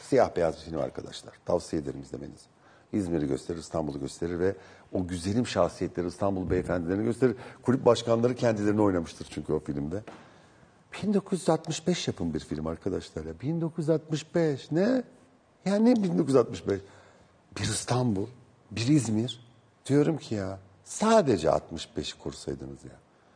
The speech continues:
Bıraktım her şeyi geçtim. Altmış beşi kursaydınız ya.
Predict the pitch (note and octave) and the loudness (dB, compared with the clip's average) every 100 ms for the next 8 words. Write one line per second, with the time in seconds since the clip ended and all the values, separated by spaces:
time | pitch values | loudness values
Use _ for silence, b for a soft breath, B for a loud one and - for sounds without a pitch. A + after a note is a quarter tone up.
0 | b b G#3 F#3 - C3+ B2 C#3+ A#2 A2+ | b b 4 4 2 -2 2 0 0 -2
1 | F#2 F2 D#2 D2 B B - C4+ - C#3+ | -2 -4 -8 -10 B B 0 2 2 -2
2 | A#2 A2 - A#3+ A#3 F3 G#3 C#3 A#2+ F2 | 0 -4 2 4 4 6 6 6 4 4
3 | F#2+ | 2